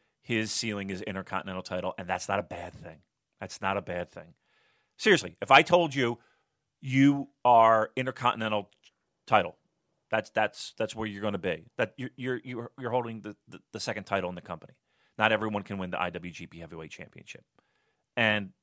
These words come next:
truth be told, if you look at the people who have and, and currently do, I think that they're ahead of what Sanada brings to the table. I, I just do. Um, that's that. I know.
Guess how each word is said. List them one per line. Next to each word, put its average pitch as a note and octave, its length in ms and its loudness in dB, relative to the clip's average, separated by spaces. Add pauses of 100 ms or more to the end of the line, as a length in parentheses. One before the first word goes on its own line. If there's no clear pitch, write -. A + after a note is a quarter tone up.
(140)
truth C3 180 -4
be A#2 100 -8
told, G2+ 280 2
if F2+ 100 -8
you G2 60 -6
look A2 160 -4
at G2+ 80 -8
the F#2+ 40 -12
people F#2+ 300 -10
who F#2 140 -12
have F2+ 440 2 (680)
and, F#2+ 240 -10
and F2 200 -8
currently F#2+ 360 -8
do, E2+ 380 -8 (400)
I G2+ 80 -6
think F#2 360 -8
that F2+ 320 -4
they're F#2+ 400 -2 (100)
ahead F#2 400 0
of F#2 200 -4
what F#2+ 140 -4
Sanada G#2+ 440 0
brings A2+ 260 -8
to C#3+ 80 -4
the C#3 60 -14
table. D3+ 360 -6 (260)
I, G#2+ 120 -14
I G2+ 80 -4
just G#2 200 -10
do. F#2 180 -4 (640)
Um, F#2 500 -4 (1700)
that's G#2 200 2
that. - 200 -10 (160)
I F#2+ 80 -6
know. F#2+ 360 -6